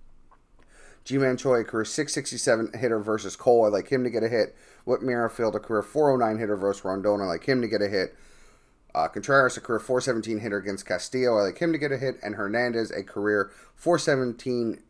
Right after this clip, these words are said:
hitter versus Rodriguez. I like to, him to get a hit. That is Teoscar Hernandez, in case that wasn't clear. And to go deep, I like Teoscar Hernandez to go deep at plus four hundred.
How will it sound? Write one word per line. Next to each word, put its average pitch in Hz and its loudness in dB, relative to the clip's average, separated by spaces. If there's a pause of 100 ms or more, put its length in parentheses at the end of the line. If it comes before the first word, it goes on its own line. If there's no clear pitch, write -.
hitter 113 0
versus 107 -4
Rodriguez. 95 -2
I 95 -8
like 92 -6
to, 87 -8
him 113 -4
to 104 -4
get 95 -2
a 92 -2
hit. 101 -2
That 95 -2
is 95 -6
Teoscar 98 0
Hernandez, 90 -6
in 87 -12
case 82 -8
that 69 -6
wasn't 76 -10
clear. 165 0 (500)
And 113 -4
to 117 -2
go 127 4
deep, 123 -4
I 95 2
like 92 0
Teoscar 92 -2
Hernandez 98 -2
to - -16
go 98 -2
deep 98 -6
at 85 -8
plus 110 0
four 104 -2
hundred. 101 -6